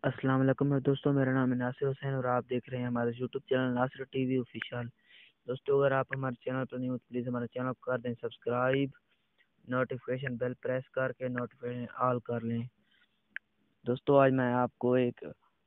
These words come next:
free call का package बताने वाला हूं जो Zoom की तरफ से आया है।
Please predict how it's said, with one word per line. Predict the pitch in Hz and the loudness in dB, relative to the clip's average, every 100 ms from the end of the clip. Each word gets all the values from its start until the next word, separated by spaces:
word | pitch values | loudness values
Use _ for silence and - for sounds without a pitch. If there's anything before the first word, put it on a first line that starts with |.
| _ | _
free | - 120 127 | -2 2 2
call | - 113 123 | 2 2 2
का | 127 117 | 2 -2
package | - 120 - 139 123 | -2 -4 -2 -2 -4
बताने | 127 123 123 120 | -4 -4 -2 -2
वाला | 117 120 | 0 0
हूं | 123 127 127 | 0 -2 -6
जो | 120 120 | -6 -8
Zoom | 117 127 131 | -6 -8 -8
की | - | -10
तरफ | - 120 117 - | -10 -8 -8 -8
से | |
आया | 120 120 120 | -6 -4 -4
है। | 123 139 | -6 -8